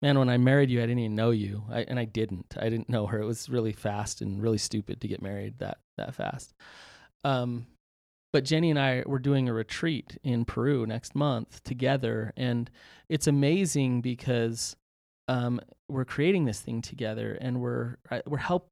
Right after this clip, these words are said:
we're helping the world and helping people. And, and, um, w-, I can definitely say I see purpose together with her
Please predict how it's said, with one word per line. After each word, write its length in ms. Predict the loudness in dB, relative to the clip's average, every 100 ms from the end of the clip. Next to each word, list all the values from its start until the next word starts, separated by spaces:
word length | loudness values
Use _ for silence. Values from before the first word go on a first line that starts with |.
| -12
we're 120 | -4 -4
helping 440 | -2 0 0 0
the 80 | 0
world 420 | -2 -4 -4 -8 -8
and 100 | -2
helping 400 | -2 -2 -6 -6
people. 420 | -8 -8 -6 -6
And, 100 | -8 -12 -20 -20 -20 _ -2
and, 380 | 2 2 4 4
um, 380 | 2 2 -2 -6 _ _ -8
w-, 160 | -8 _ -10 -8 -4
I 100 | -4
can 220 | 0 2
definitely 440 | 2 2 0 0
say 300 | 0 0 0 0
I 100 | -4
see 500 | -2 -4 -2 -2 -2
purpose 480 | 0 0 0 0 -4
together 560 | -6 -4 -2 0 0 -2
with 240 | -2 -2
her 300 | -2 -4 -6